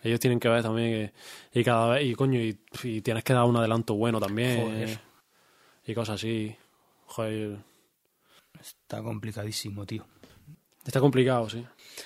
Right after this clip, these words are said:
Speaker 2: Sí. Vale, me molaría también tratar un poquito, porque eres un artista que ha tenido muchos acercamientos con discográficas, o sea,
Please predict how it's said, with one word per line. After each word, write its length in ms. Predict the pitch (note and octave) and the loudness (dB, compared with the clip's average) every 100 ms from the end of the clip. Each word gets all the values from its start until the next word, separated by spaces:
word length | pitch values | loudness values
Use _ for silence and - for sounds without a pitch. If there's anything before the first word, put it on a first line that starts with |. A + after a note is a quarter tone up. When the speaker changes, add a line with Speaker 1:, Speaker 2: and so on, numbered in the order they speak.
| - | -16
Speaker 2:
Sí. 220 | - B2+ - _ _ - - - - - - - - - | -12 -12 -14 _ _ -18 -18 -18 -20 -20 -20 -20 -20 2
Vale, 180 | C#3+ C3+ | 4 6
me 100 | C#3+ | 4
molaría 360 | C#3+ C#3+ G3 | 4 4 4
también 260 | G3 G3 F#3 | 2 0 0
tratar 240 | D#3+ E3+ | 0 2
un 100 | D#3 | 0
poquito, 580 | C3 B2 F3+ B2+ B2 - - _ _ _ _ _ _ _ _ - | -2 -2 -2 0 0 -4 -16 _ _ _ _ _ _ _ _ -8
porque 360 | C#3 A#2 B2+ A#2+ - - | -6 -2 -2 -2 -6 -20
eres 240 | - C#3 D3 | -2 0 2
un 80 | D#3 | 2
artista 440 | D3 D3 - D#3 | 2 0 0 2
que 300 | D3+ D3+ D#3+ | 4 4 4
ha 80 | C#3+ | 0
tenido 300 | C3+ D3 D3 | 0 2 4
muchos 300 | C#3 C3+ C#3+ | 2 0 -2
acercamientos 600 | C3+ C3 A#2+ A#2 A#2 B2 | -4 -6 -6 -8 -8 -8
con 140 | - A#2 | -8 -10
discográficas, 600 | - - D3+ E3+ B2 G#2+ | -10 -10 -10 -10 -12 -12
o 40 | |
sea, 260 | A#2+ B2 B2+ | -6 -6 -6